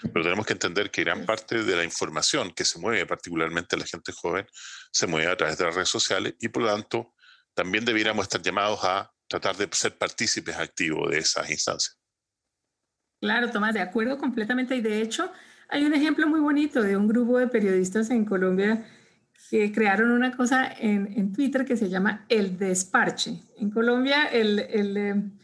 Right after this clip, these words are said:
Speaker 2: el término de, de estar desparchado es no tener nada que hacer. Entonces, este grupo de seis o siete periodistas científicos creamos, ah, en Twitter El Desparche. ¿En qué consiste?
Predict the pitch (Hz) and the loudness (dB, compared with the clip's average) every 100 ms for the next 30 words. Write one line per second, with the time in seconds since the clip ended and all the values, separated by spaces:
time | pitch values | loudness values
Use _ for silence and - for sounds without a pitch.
0 | _ - 208 233 262 277 247 202 - 190 | _ -4 2 4 4 2 2 0 -2 -8
1 | - 226 - 220 226 254 220 208 220 202 | -6 -6 0 0 2 0 0 0 2 2
2 | 214 233 233 233 233 240 240 240 220 196 | 4 2 2 2 2 4 2 0 0 0
3 | 202 160 - - - - 220 233 233 277 | 0 -2 -6 -20 -10 -2 2 2 2 2
4 | 294 - 285 277 277 277 233 208 220 220 | 0 0 0 0 0 2 2 2 4 4
5 | 214 180 208 208 226 220 196 175 180 220 | 2 0 0 0 0 0 0 0 0 2
6 | 233 185 175 202 214 208 214 202 175 165 | 2 0 -4 -6 -4 -2 0 2 2 0
7 | 196 - - _ _ - - - 214 208 | -4 -8 -20 _ _ -20 -4 2 2 2
8 | 254 277 - 302 - 262 466 - 220 202 | 0 -2 0 -2 0 -2 -2 -2 0 2
9 | - 202 - 185 190 226 277 294 339 294 | 2 0 0 0 2 2 2 2 2 2
10 | - - | 0 -8